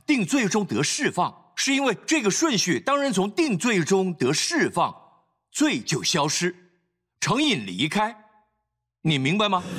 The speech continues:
别忘了，这是个记号。那个妇人象征耶稣降临时的以色列，以色列被发现犯了奸淫，他的心对神来说很平常。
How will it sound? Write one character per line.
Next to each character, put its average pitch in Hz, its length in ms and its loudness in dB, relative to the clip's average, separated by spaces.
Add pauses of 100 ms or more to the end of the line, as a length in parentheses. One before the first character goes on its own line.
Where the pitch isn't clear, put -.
(680)
别 190 140 2
忘 285 180 2
了， 208 80 0
这 277 160 0
是 294 200 -2
个 247 100 0
记 277 300 -2
号。 - 360 -2 (560)
那 233 120 2
个 208 80 2
妇 302 220 0
人 170 220 0 (140)
象 247 240 0
征 214 360 -2
耶 277 180 0
稣 277 200 -2
降 262 280 0
临 196 160 0
时 147 240 -2
的 180 140 -2
以 117 140 -8
色 170 220 0
列， 214 240 0 (600)
以 160 100 -2
色 269 140 0
列 302 120 2
被 208 220 0
发 220 220 0
现 180 260 0
犯 202 260 -2
了 110 80 -8
奸 202 320 0
淫， 90 320 -6 (320)
他 285 140 0
的 262 80 -2
心 269 260 -2
对 262 160 0
神 180 200 -2
来 208 100 0
说 202 180 -2
很 151 140 -6
平 101 220 -4
常。 90 280 -4